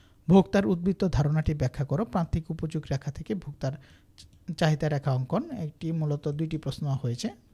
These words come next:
আপনারা প্রথমটি পড়লেই হবে। এরপর হচ্ছে অধ্যায় চার, নিরপেক্ষ রেখা বিশ্লেষণ। নিরপেক্ষ রেখা হলো এমন একটি রেখা যার প্রতিটি বিন্দুতে দুটি দ্রব্যের সংমিশ্রণ প্রকাশ পায়।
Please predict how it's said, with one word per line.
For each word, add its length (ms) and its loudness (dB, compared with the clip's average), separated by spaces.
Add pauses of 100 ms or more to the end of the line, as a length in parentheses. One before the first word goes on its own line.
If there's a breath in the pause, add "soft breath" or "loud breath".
(180)
আপনারা 320 -4
প্রথমটি 400 -6
পড়লেই 360 -4
হবে। 200 -6 (1700 soft breath)
এরপর 280 8
হচ্ছে 200 6
অধ্যায় 420 4
চার, 300 -2
নিরপেক্ষ 720 4
রেখা 360 -2
বিশ্লেষণ। 520 -2 (760 soft breath)
নিরপেক্ষ 460 8
রেখা 360 2
হলো 260 2
এমন 260 2
একটি 260 -6
রেখা 340 -2
যার 200 -2
প্রতিটি 400 -4
বিন্দুতে 560 6 (260 loud breath)
দুটি 240 6
দ্রব্যের 540 4
সংমিশ্রণ 640 -2
প্রকাশ 340 -14
পায়। 220 -16